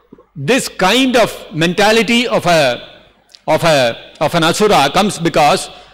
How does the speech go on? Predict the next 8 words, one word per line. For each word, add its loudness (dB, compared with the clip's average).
of 0
his -2
desire 2
to, -2
strong 0
desire 0
to -6
control 2